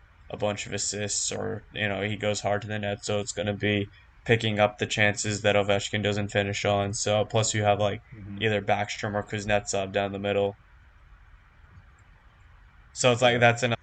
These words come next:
Speaker 1: thing, like, you, what you were talking about, where it's like, you know, Wilson might not be,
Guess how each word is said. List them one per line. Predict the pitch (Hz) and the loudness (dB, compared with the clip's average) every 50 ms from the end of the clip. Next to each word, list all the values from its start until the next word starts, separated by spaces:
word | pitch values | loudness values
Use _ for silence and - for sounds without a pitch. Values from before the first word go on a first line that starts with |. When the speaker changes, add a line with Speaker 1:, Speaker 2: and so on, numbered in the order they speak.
| - - - | -8 -6 -6
Speaker 1:
thing, | 113 107 | -2 0
like, | 107 104 104 - | 0 0 0 -2
you, | 107 - | -6 -4
what | - 110 104 | -2 -4 -2
you | 104 | -2
were | 101 104 | -4 -2
talking | 104 110 104 104 - 107 107 | 2 2 2 2 0 -4 -4
about, | 104 101 98 92 | -2 0 0 0
where | 98 101 | 0 -2
it's | 101 98 - | -2 -2 0
like, | - 104 92 - - - _ - - | 0 0 0 -2 -8 -20 _ -16 -8
you | - | -4
know, | 104 104 92 - - - _ - - _ - | -2 -2 -2 -4 -10 -18 _ -20 -20 _ -6
Wilson | 113 113 120 120 120 117 117 - 127 123 117 117 117 117 | 0 4 6 6 6 4 2 0 0 0 0 0 0 0
might | 113 110 110 110 101 87 | 2 2 2 0 0 0
not | 101 107 104 104 101 - _ - | 0 0 0 0 -2 -4 _ -8
be, | - 113 110 110 107 107 107 101 | -6 -4 -2 -2 -2 -2 -4 -4